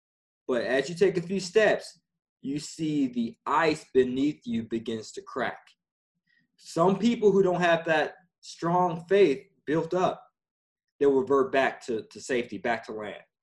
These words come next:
back to what's comfortable, back to what's familiar with them, because they don't want to embark on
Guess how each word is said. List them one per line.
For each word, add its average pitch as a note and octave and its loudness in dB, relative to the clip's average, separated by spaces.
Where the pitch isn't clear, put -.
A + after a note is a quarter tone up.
back D#3+ 0
to D3+ -2
what's B2+ -2
comfortable, B2+ -8
back C3+ -2
to C#3 -4
what's B2 -4
familiar C#3+ 2
with A2+ -4
them, F#2 -12
because C3+ -2
they C#3+ 4
don't D3+ 2
want D3 0
to C#3 0
embark C#3 2
on C#3 -2